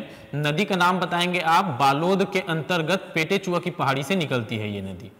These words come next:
कौन से पहाड़ी से? पेटेचुआ की पहाड़ी से निकलती है। कौन सी नदी आपकी? खारून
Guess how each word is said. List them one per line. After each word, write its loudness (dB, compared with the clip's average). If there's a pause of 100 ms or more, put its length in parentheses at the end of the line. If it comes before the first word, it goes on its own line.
(600)
कौन -2
से -2
पहाड़ी -2
से? 0 (420)
पेटेचुआ 0
की -6
पहाड़ी 0
से -2
निकलती 0
है। 0
कौन -2
सी -2
नदी 0
आपकी? 0 (320)
खारून 4